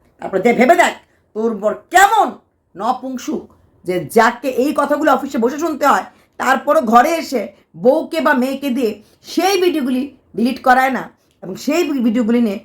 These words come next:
কোনো কিছু বলার মতো তোর বরের ক্ষমতা নেই, কোনো ক্ষমতা নেই। এ, বুঝতে পেরেছিস তোর বর কি জিনিস? বেঈমান।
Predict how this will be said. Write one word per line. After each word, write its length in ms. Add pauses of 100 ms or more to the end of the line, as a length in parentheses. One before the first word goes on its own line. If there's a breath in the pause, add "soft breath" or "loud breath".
(200 soft breath)
কোনো 260
কিছু 220
বলার 280
মতো 200
তোর 160
বরের 300
ক্ষমতা 340
নেই, 220 (1120)
কোনো 240
ক্ষমতা 300
নেই। 240 (1400)
এ, 80
বুঝতে 220
পেরেছিস 560 (1160)
তোর 180
বর 200
কি 140
জিনিস? 520 (1700)
বেঈমান। 720